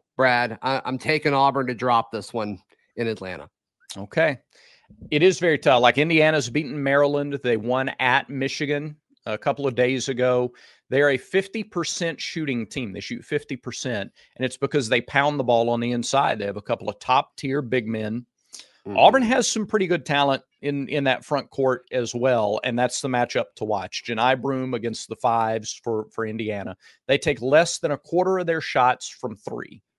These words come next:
Speaker 2: So they are, they're a, they're a pound it
Speaker 1: Old school.
Speaker 2: inside, drive it type of team. I just don't think Auburn shoots as poorly as it did against Appalachian State.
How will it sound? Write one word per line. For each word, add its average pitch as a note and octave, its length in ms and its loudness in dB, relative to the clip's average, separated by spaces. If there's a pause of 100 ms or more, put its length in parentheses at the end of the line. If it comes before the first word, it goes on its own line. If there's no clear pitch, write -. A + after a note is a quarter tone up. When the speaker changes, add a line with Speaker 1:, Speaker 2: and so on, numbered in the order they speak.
(260)
Speaker 2:
So B2+ 180 0
they C#3+ 200 6
are, B2+ 200 6
they're A#2 220 0
a, A2 160 0
they're A2 260 -2
a G2+ 80 -4
pound D3 380 0
it B2+ 80 0
Speaker 1:
Old - 20 0
school. C3+ 80 -2
Speaker 2:
inside, A#2+ 640 0
drive B2 440 4
it B2+ 200 -6 (140)
type A#2 260 -2
of G#2 80 -10
team. A#2+ 400 -6 (960)
I C3+ 120 6
just D#3+ 240 -4
don't E3 260 0
think F3+ 340 -6 (120)
Auburn D3+ 360 2
shoots - 460 -8
as C3 160 -4
poorly D#3+ 480 -2
as C#3 140 -4
it B2 160 -8
did C#3 200 2
against C3+ 300 -6
Appalachian A2 580 -2
State. F3+ 480 -2